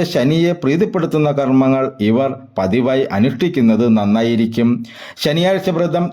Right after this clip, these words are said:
ജന്മനക്ഷത്രം തോറും ശനീശ്വര പൂജ, അന്നദാനം തുടങ്ങിയവ നടത്തുക. ശനിയും ഉത്രട്ടാതിയും ചേർന്ന്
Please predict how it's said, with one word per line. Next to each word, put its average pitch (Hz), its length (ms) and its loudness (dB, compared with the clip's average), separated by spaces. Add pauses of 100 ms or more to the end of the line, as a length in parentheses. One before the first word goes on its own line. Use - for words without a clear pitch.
ജന്മനക്ഷത്രം 165 760 0
തോറും 156 260 -2 (100)
ശനീശ്വര 165 560 0
പൂജ, 147 240 0 (500)
അന്നദാനം 151 640 0
തുടങ്ങിയവ 131 480 0 (140)
നടത്തുക. 113 400 -2 (580)
ശനിയും 151 540 0
ഉത്രട്ടാതിയും 147 680 -2 (120)
ചേർന്ന് 151 320 0